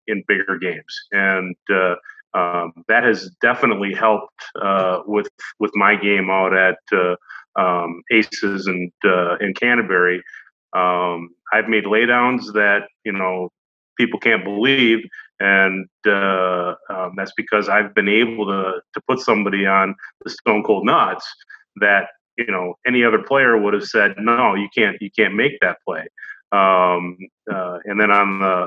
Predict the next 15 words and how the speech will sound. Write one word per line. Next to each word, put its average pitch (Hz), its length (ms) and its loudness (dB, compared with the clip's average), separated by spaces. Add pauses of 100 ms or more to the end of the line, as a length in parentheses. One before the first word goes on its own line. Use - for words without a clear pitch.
you 104 80 -8
know, 95 100 -4
other 131 200 2
side, 95 420 2 (340)
um, 95 260 2
I've 104 180 2
made 104 180 0 (220)
calls 104 540 0
that 104 260 2 (220)
I 101 60 2
normally 107 460 2
wouldn't 101 380 0
make 98 360 -2 (380)
only 123 160 2
because 113 720 0